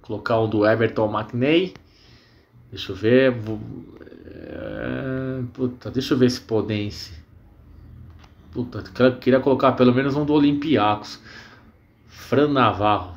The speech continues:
Eu não conheço, mas eu vou colocar um do Olympiacos no, e vou, vou dobrar o Everton com o Harrison. Meu ataque reserva será o Calvert. E o meu goleiro reserva,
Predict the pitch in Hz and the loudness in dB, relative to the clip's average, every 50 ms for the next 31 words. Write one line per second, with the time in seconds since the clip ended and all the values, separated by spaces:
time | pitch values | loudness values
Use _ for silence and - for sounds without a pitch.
0 | - 98 110 127 160 165 - - 147 123 123 131 127 127 147 139 143 139 147 143 | -12 -10 -6 -6 -6 -6 -4 0 2 4 4 4 4 2 2 2 4 6 6 6
1 | 151 147 - 156 147 135 139 - 143 139 139 143 139 131 139 139 131 - 131 120 | 6 4 6 4 4 4 4 2 2 2 2 2 2 2 2 -2 -2 2 2 4
2 | 117 123 139 147 143 - - - - - 135 135 139 143 135 127 127 131 151 147 | 6 4 4 2 0 -8 -12 -14 -14 -12 -10 -8 -6 -6 -4 -4 -4 -4 -2 -2
3 | 143 127 123 135 143 147 147 143 - - - - _ _ - - - - - - | -2 0 2 2 2 2 2 0 -6 -12 -18 -20 _ _ -20 -20 -20 -20 -20 -20
4 | - - - - - - - - - - _ _ - 120 131 147 143 147 143 131 | -20 -20 -20 -20 -20 -20 -20 -20 -20 -20 _ _ 0 2 2 4 6 6 6 6
5 | 123 127 139 151 156 139 135 139 139 147 143 147 147 139 - - 139 120 113 123 | 6 6 6 6 6 6 6 4 4 2 0 0 -2 -4 -2 -2 -2 0 0 0
6 | 120 110 104 - - - 98 95 90 - - _ _ _ _ _ _ _ - 110 | 0 -2 -4 -8 -14 -16 -16 -16 -18 -20 -20 _ _ _ _ _ _ _ -14 -10
7 | 117 120 120 120 123 113 104 - - 110 104 - - 120 117 131 127 123 120 120 | -6 -4 -2 -2 -2 -2 -2 -2 -2 -2 -2 0 0 2 2 2 2 2 2 2
8 | 123 131 - 135 127 127 131 120 120 117 113 113 110 104 - - _ _ _ _ | 2 2 0 0 -2 -2 -2 -2 0 0 0 0 -2 -2 -6 -12 _ _ _ _
9 | _ - 165 160 170 147 151 156 170 202 - - - - - - _ _ _ _ | _ -4 0 2 2 4 6 6 4 4 2 -2 -10 -20 -20 -20 _ _ _ _
10 | _ _ _ _ _ _ _ _ _ _ _ _ _ _ - 233 226 202 196 190 | _ _ _ _ _ _ _ _ _ _ _ _ _ _ -6 0 2 4 6 6
11 | 185 175 165 170 165 160 147 151 147 127 107 117 131 147 160 156 165 160 | 6 6 8 8 6 6 6 4 4 4 4 4 4 4 4 2 0 -2